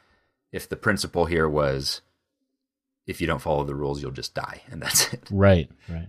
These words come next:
Speaker 2: That's a good point.
Speaker 1: S-, s-, which is what makes me so sad. So,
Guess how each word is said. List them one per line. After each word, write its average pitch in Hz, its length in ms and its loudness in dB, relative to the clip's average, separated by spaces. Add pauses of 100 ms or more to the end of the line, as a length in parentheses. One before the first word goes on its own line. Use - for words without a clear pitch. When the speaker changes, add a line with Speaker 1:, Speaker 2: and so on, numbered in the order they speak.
Speaker 2:
That's 127 240 -10
a - 40 -8
good 131 120 2
point. 135 260 0 (920)
Speaker 1:
S-, - 240 -4
s-, 139 120 -6
which 170 200 8
is 151 120 6
what 147 140 10
makes 131 180 6
me 120 80 4
so 104 140 6
sad. 73 340 2
So, 98 360 6